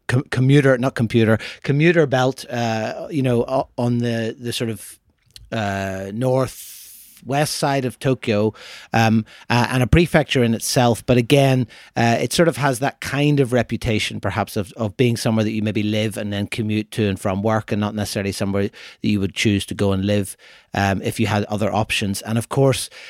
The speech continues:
uh, I headed out, and it's one of those places, again, where you're sort of looking on the map and you're thinking, "Well, it can't be that far." And then when you look at the actual train timetable, you're like, "How is it gonna take me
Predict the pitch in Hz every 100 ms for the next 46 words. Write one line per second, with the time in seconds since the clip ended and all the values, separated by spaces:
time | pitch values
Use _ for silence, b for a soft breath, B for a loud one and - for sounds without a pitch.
0 | B - 117 110 131 117 156 170 147 139
1 | 139 139 143 - 160 220 214 - 170 143
2 | 147 131 156 151 147 139 139 135 - 165
3 | 156 160 170 170 151 143 131 127 127 131
4 | 123 131 117 127 120 - - 117 - 101
5 | 101 - - 104 104 110 113 117 127 131
6 | 135 127 113 104 - 101 - 117 113 107
7 | 117 117 117 104 98 - 127 156 175 139
8 | 143 135 123 - 127 120 - 101 87